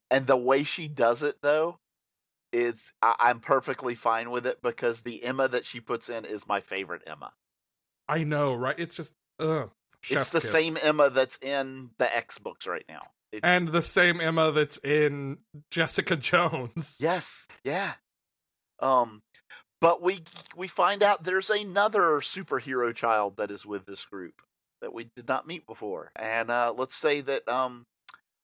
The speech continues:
Speaker 1: I, I think this is a worthy character to have in this book.
Speaker 2: <laughs> I mean, maybe not, though, 'cause the hammer won't come when she calls.
Speaker 1: This is true. Um,
Speaker 2: <laughs>
Speaker 1: but we get, uh, Thor's daughter.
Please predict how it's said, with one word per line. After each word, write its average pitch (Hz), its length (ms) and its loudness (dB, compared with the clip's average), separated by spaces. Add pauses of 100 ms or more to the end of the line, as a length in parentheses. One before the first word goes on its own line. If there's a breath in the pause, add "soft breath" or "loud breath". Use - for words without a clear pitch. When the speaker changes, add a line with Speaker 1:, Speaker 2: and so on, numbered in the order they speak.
(140)
Speaker 1:
I, 104 200 0
I 127 80 2
think 131 240 -4
this 131 160 -10
is 131 120 -6
a 131 60 6
worthy 135 400 0
character 135 480 -4
to 107 140 -8
have 120 240 -2
in 120 100 -8
this 220 160 4
book. 190 340 2 (240)
Speaker 2:
<laughs> - 220 -20
I 185 120 4
mean, 165 400 0 (360)
maybe 190 320 4
not, 175 240 4
though, 135 140 2
'cause 135 180 -10
the 135 100 -6
hammer 185 300 4
won't 127 220 -4
come 180 220 2
when 117 100 -6
she 113 160 -10
calls. - 500 -10 (100)
Speaker 1:
This 135 220 -6
is 151 140 -6
true. 156 520 -2
Um, 135 380 4
Speaker 2:
<laughs> - 1200 0
Speaker 1:
but 135 200 4
we 143 140 -2
get, 170 280 2
uh, 170 160 6
Thor's - 380 0
daughter. - 420 2